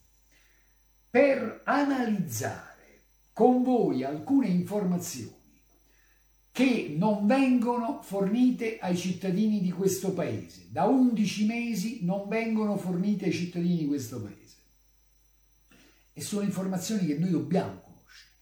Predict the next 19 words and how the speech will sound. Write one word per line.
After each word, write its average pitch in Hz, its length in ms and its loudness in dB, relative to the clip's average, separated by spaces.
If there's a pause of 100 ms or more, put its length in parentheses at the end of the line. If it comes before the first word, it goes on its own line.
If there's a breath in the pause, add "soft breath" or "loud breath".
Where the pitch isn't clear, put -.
(160)
Veramente 175 500 0
dovremmo, 165 460 0
e - 80 -10
sono 226 320 -4
disponibili 233 760 -4
in 85 100 -12
teoria. - 520 -20 (300 soft breath)
Sono 254 320 2
disponibili, 277 1040 0
ma 160 180 -4 (260)
però 202 460 0
non 240 220 0
vengono 226 380 -2
evidenziate. 214 920 -8
La 143 140 -10
domanda 160 540 -2
è - 80 -6
perché? - 640 -12 (1040)
Eh? 277 360 -2